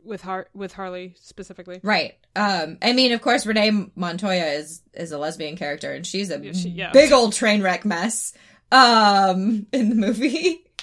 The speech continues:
Speaker 2: Her dynamic with her
Speaker 1: Ish.
Speaker 2: ex is pretty fabulous,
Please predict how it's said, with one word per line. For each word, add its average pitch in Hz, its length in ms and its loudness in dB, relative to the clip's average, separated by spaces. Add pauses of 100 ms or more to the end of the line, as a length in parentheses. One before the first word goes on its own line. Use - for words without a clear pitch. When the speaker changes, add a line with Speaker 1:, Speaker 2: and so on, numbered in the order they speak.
(260)
Speaker 2:
Her 269 160 6
dynamic 262 540 4
with 262 140 6
her 247 200 6
Speaker 1:
Ish. 214 100 4
Speaker 2:
ex - 380 -2
is 190 440 -4 (160)
pretty 185 320 0
fabulous, 165 920 -4